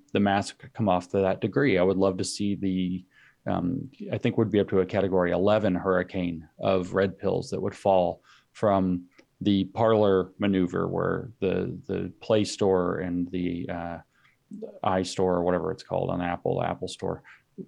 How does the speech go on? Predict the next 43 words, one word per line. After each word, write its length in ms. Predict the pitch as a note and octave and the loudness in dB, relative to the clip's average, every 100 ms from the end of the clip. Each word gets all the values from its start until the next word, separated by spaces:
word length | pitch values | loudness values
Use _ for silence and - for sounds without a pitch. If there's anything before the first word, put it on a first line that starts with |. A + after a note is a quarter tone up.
| _ _ _ _ _ _ - | _ _ _ _ _ _ 0
the 100 | G2 | 2
app 240 | G2+ - | 0 -4
stores 320 | - F2+ F2 | -8 -6 -6
get 160 | - F#2 | -4 -2
rid 200 | G2+ F#2+ | 2 2
of 200 | F2 - | 2 -4
Twitter, 460 | - F#2 F2+ C#2+ - | -4 -2 -2 -2 0
or 360 | G2 F2+ F#2 - | 2 2 -2 -4
the 140 | F#2 | -4
servers 600 | F2+ - B2 G#2+ G2 F2+ | -4 0 2 2 2 0
are 80 | F#2 | -4
cut 260 | F2 G#2+ G2 | -4 0 0
out 160 | F#2+ | 0
from 140 | - F#2+ | -2 -4
under. 200 | F#2+ F#2+ | -2 0
I 60 | |
would 180 | A#2+ D3+ | 0 0
love 380 | G#2 A2 C3 B2+ | 0 0 2 0
to 80 | G#2+ | -4
see 200 | - F#2 | -4 -4
them 220 | F2 E2+ | -4 -8
crush 340 | - F#2+ F2+ - | -4 -2 -2 -4
Twitter 360 | - F#2 E2+ D#2+ | -2 -2 -2 -2
and 120 | F#2+ | -2
just 180 | G2 - | -4 -4
watch 460 | F#2 F#2 A2 - - | -2 0 0 -4 -8
people 320 | G#2+ G#2 G2+ | -6 -2 -2
stare 640 | - - - G2+ F#2 E2+ - - - _ | -2 -6 0 2 2 0 -8 -20 -20 _
in 160 | G#2 G2 | -2 2
wide-eyed 480 | F#2 G2+ G2+ G2+ F#2+ | 4 4 4 2 2
amazement 540 | F#2 F#2+ F2+ F2+ F2 G2 | 0 0 -2 -6 -8 -8
at 100 | F#2 | -6
how 280 | - F#2+ | -2 -2
scary 560 | F#2 - - G#2 G2+ F#2 | -2 -2 0 2 2 0
the 80 | F#2 | -2
world 320 | F2+ F#2 F2+ | 0 0 0
that 120 | F2+ | -2
they 120 | F#2 | -2
live 200 | F2 F#2 | 0 0
in 180 | F2 E2+ | -2 -8
currently 420 | - F#2+ F2+ F#2 | -6 -6 -4 -6
actually 500 | F#2+ F2+ - F#2 G2+ | -4 -6 -6 -2 2
is, 300 | D3 G#2+ F2+ | 4 4 0